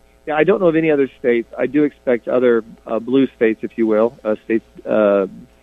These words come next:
uh, dominated with Democrat, uh, legislators, uh, like, uh, Oregon. We'll be watching Washington State. Uh, we'll be watching, uh, some of the, uh, northeastern states, Illinois.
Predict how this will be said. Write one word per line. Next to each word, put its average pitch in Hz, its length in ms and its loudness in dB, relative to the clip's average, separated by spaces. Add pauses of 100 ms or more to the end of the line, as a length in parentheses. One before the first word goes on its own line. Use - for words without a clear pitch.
(400)
uh, 113 140 -6
dominated 117 540 2
with 110 140 -2
Democrat, 113 520 0 (100)
uh, 107 140 -4
legislators, 107 720 -2 (600)
uh, 107 180 2
like, 113 280 0
uh, 107 160 4 (340)
Oregon. 123 640 2 (100)
We'll 117 160 -4
be 120 60 2
watching 113 640 -2
Washington 113 500 -6 (100)
State. 113 360 2 (680)
Uh, 113 120 0
we'll 113 120 0
be 113 100 2
watching, 113 540 0 (480)
uh, 110 400 0
some 127 120 -6
of 113 60 0
the, 110 260 2
uh, 107 40 -2
northeastern 113 680 -2
states, 117 400 4
Illinois. 113 600 0